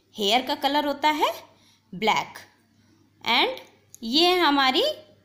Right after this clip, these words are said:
आईब्रो, हमारी आइज़ के just ऊपर होती है हमारी आईब्रो। तो आईब्रो का कलर कैसा होता है? आईब्रो का कलर भी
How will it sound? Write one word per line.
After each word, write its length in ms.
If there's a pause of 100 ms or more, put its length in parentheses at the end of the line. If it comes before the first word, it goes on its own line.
(140)
आईब्रो, 520 (760)
हमारी 320 (140)
आइज़ 400
के 180 (520)
just 320
ऊपर 280
होती 340
है 160
हमारी 360 (520)
आईब्रो। 400 (680)
तो 140 (160)
आईब्रो 340
का 140
कलर 280
कैसा 260
होता 260
है? 240 (560)
आईब्रो 360
का 160
कलर 300
भी 220